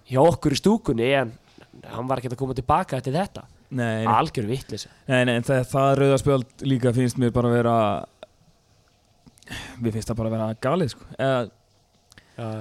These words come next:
Speaker 2: það er, það er, það er mín skoðun á því, hann er bara hrint og þetta er ekkert, hún,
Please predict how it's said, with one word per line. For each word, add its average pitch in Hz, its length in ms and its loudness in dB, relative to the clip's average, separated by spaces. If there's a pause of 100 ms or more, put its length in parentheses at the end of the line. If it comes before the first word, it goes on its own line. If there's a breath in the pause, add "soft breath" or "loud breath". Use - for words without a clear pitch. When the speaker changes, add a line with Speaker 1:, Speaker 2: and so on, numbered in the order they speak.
(160)
Speaker 2:
það 135 240 0
er, 143 100 2
það 151 200 0
er, 147 100 0
það 143 140 0
er 147 100 0
mín 165 140 0
skoðun 180 280 2
á 160 60 4
því, 113 120 2
hann 120 160 -2
er 120 200 -2
bara 117 160 -2
hrint 156 520 -4
og 135 140 0
þetta 139 180 0
er 143 60 0
ekkert, 135 240 -2
hún, 135 160 -2